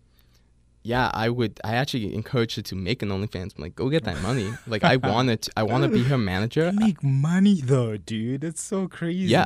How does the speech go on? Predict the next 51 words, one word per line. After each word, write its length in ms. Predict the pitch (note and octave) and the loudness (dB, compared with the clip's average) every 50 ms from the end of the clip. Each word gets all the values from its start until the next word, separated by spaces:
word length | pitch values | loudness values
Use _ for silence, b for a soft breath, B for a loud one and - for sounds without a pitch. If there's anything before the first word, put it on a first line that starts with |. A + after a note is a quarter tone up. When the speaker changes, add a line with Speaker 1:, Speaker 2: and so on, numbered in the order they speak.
| F2 E2 | 2 4
Speaker 1:
I 120 | - C3+ | 4 4
want 320 | B2+ A2 A2 A#2 C#3+ A#2+ B2+ | 4 4 4 2 2 4 4
her 100 | C#3+ C3+ | 2 2
to 140 | - - B2 | 2 0 0
have 300 | G#2+ G#2+ A#2+ D#3+ D#3 - | 0 0 0 0 0 -2
one. 120 | A2 F2 | -4 -4
I 140 | C#2+ A2+ A2+ | -2 -4 -4
want 260 | G#2 G#2 G#2+ A#2 C3 | -2 -2 -4 -4 -4
to 80 | - C3 | -4 -4
be 120 | B2 A#2+ | -2 -2
her 80 | A2+ A2 | -2 -2
manager. 420 | G#2 G2+ A#2 C#3 C#3 G#2+ G#2+ G#2 | -2 -4 -4 -4 -6 -6 -6 -6
I 120 | F2+ G#2 G2+ | -6 -6 -6
want 360 | G2 F#2+ F#2+ G2+ G#2+ A2+ - | -6 -6 -6 -6 -6 -8 -6
her 160 | - B2 A2 | -6 -6 -6
to 140 | G#2 - A2 | -4 -4 -4
have 180 | G#2+ G#2 G#2 G2+ | -4 -4 -4 -4
an 80 | G2 | -4
OnlyFans. 640 | G#2 A2 G#2+ G#2+ - - A2+ A2+ G2+ G2+ G#2+ - - b b b b b b b b _ _ - _ _ _ _ | -4 -4 -4 -4 -4 -4 -4 -4 -4 -6 -8 -10 -14 b b b b b b b b _ _ -20 _ _ _ _
Speaker 2:
Does 100 | - G2+ | -14 -12
she 160 | - - G#2 | -10 -8 -6
know? 240 | F#2 F2+ F2+ A#2 D3 D3 | -6 -6 -6 -6 -6 -6
You 80 | B2 | -6
should 140 | A2 C3 A#2+ | -6 -6 -6
let 120 | A#2 C3 | -6 -6
her 120 | C#3 C3+ C3 | -4 -4 -4
know. 120 | C3+ C#3 C3 | -4 6 8
Speaker 1:
Yes, 200 | G#3+ G#3 - - - | 8 8 8 4 2
I've 140 | - D3+ C#3+ | 0 2 2
told 180 | - - F#3+ G3 | 2 2 4 4
Speaker 2:
Yeah. 80 | F#3 | 4
Speaker 1:
her 60 | F3+ | 4
multiple 320 | F3 F#3+ F#3+ - - - F3 | 4 2 0 0 -2 -6 -2
Speaker 2:
<laughs> 120 | - - | 0 0
Speaker 1:
times. 220 | G#3 G3+ F3 - - | 2 2 0 2 2
Speaker 2:
What 100 | F3 D3 | 4 4
did 160 | D3 C#3+ D3+ | 4 2 2
Speaker 1:
Actually, 160 | E3 E3+ F3+ D#3 | 4 4 6 6
Speaker 2:
she 40 | C3 | 6
Speaker 1:
it 20 | |
was 140 | D3+ D#3+ D3 | 4 2 2
Speaker 2:
say 80 | - F3+ | 2 2
Speaker 1:
funny. 80 | F#3+ C#3+ | 2 2
Speaker 2:
about 60 | B2+ | 4
it? 40 | G#2+ A#2+ | 4 4
Speaker 1:
Yesterday, 380 | C#3+ D3+ - - D3 B2+ B2 | 4 4 2 0 -2 -2 -2
she 140 | A#2+ - C3 | -4 -4 -6
sent 240 | - - C3+ C3+ C3+ | -4 -4 -4 -4 -2
me 100 | D3 C3+ | 0 0
an 100 | A#2+ - | -2 0
Instagram 640 | - A#2 C3+ - - - C3+ C3 A#2+ A2+ G2 - | 0 -2 -4 -4 -4 -2 0 0 0 0 -2 -4